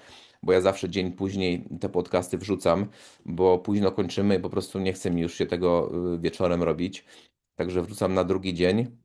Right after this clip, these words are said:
mm, ale będziemy o tym mówić, żebyście kojarzyli odżywianie z chorobami. To jest bardzo ważne, bo dużo z was teraz choruje i, i nadal jecie to, co jecie, nadal jecie bułki, przetworzone jedzenie,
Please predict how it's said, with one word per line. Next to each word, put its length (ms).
mm, 320
ale 180
będziemy 360
o 60
tym 160
mówić, 320
żebyście 340
kojarzyli 880
odżywianie 880
z 100
chorobami. 680
To 60
jest 160
bardzo 380
ważne, 380
bo 420
dużo 340
z 80
was 220
teraz 280
choruje 560
i, 340
i 60
nadal 340
jecie 260
to, 140
co 140
jecie, 320
nadal 260
jecie 240
bułki, 500
przetworzone 600
jedzenie, 580